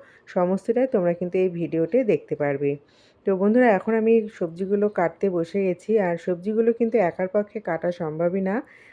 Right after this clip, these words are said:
বাড়িতে একজন দুজন, আহ, এক্সট্রা থাকলে তাদেরকে নিয়ে বসে পড়বে সবজিগুলো কাটার জন্য। তো দেখো, সবজিগুলো এখন কাটতে বসে গেছি। আর, উম, সমস্ত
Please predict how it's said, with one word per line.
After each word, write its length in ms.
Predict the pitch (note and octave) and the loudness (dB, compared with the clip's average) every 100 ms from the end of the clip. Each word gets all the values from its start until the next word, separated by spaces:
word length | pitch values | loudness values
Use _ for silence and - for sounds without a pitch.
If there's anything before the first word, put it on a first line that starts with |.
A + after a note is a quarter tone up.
| _ | _
বাড়িতে 340 | F#3 F3+ G3 A3+ G#3+ F#3 | 0 0 2 2 2 2
একজন 280 | D#3+ E3 G3+ | 0 0 -2
দুজন, 320 | G3 G3+ G#3+ G#3+ | 0 0 0 0
আহ, 440 | G3+ F3+ F3+ F3 E3 | 0 0 2 2 0
এক্সট্রা 280 | F3 - G#3 | -6 -6 -6
থাকলে 360 | - F3+ - G#3+ | -4 -8 -4 -2
তাদেরকে 420 | G3 E3 E3 F#3+ | 0 0 0 -2
নিয়ে 240 | F#3 F3+ G3 | 0 0 0
বসে 200 | E3+ E3 E3+ | -2 -4 -6
পড়বে 300 | E3 F#3+ C#4+ - - - _ | -6 -2 -2 -4 -20 -20 _
সবজিগুলো 460 | G#3 D#3+ F3 E3+ F#3+ | -2 -2 -2 -2 -2
কাটার 360 | A#3 E3+ D#3+ C#3+ | -2 -2 -2 -2
জন্য। 240 | D3+ D3+ D#3 | 0 0 0
তো 120 | F#3 | -2
দেখো, 360 | F3+ F3+ F3 A#3+ B3 | 0 0 0 -2 -2
সবজিগুলো 480 | - F3+ G3+ G3+ G#3 | -4 -6 -4 0 0
এখন 180 | G3+ G#3 | 0 -4
কাটতে 360 | F#3 E3+ - | -4 -6 -6
বসে 280 | F3 F3 - G3 | -6 -6 -4 -2
গেছি। 300 | G3 - C#4+ F4 _ _ _ _ _ _ - | -2 -2 -4 -4 _ _ _ _ _ _ -4
আর, 280 | F3 E3+ E3+ | 0 2 4
উম, 240 | E3+ E3 E3 - G3 | 4 2 -4 -8 -2
সমস্ত 300 | F#3+ G#3 | 0 0